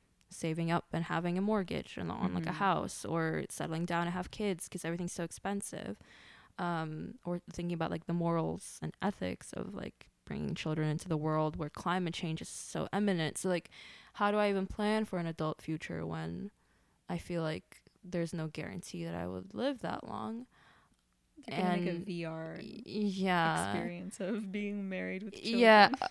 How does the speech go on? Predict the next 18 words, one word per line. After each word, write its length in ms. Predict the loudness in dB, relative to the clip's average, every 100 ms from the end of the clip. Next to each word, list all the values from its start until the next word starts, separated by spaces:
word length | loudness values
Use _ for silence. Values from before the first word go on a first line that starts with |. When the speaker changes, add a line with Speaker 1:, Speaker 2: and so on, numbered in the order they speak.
| 6
Speaker 1:
uh, 140 | 12
well, 400 | 12 12 12 12
I 600 | 12 12 12 12 12 12 10
personally 580 | 10 10 8 8 8 10
want 320 | 10 8 8
a 60 | 8
V 160 | 8
R 500 | 8 8 8 6 2 -4 -6 2
app 340 | 4 4 0 0
of 380 | 0 0 -8 2
going 220 | 4 4
on 60 | 4
a 60 |
date 160 | 4 4
with 120 | 4
Robert 340 | 4 4 2
Pattinson, 720 | 0 -2 0 -4 -2 -2 -2
where 80 | 0